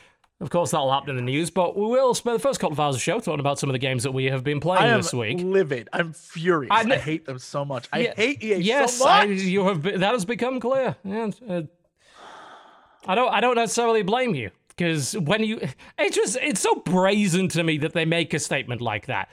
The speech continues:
Speaker 1: Talking about tracking fundamental shifts in the marketplace is the kind of shit you bring up in a shareholders meeting, not a public announcement to gamers.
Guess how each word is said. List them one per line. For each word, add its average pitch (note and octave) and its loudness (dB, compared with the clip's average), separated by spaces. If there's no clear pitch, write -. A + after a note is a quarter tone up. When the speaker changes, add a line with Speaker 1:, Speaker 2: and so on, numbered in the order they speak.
Speaker 1:
Talking A3+ 0
about G3+ 0
tracking C#4+ 0
fundamental A3+ 0
shifts - -4
in F#3 0
the F3 2
marketplace F3 0
is D3+ -4
the C#3+ -4
kind B3+ 0
of G#3 -4
shit G#3+ -4
you F#3 -4
bring F#3 0
up F3 0
in E3+ 0
a C#3+ 0
shareholders E3+ 0
meeting, B2+ -2
not F3 0
a E3+ 2
public G3 0
announcement E3 0
to D3 -2
gamers. B2 -2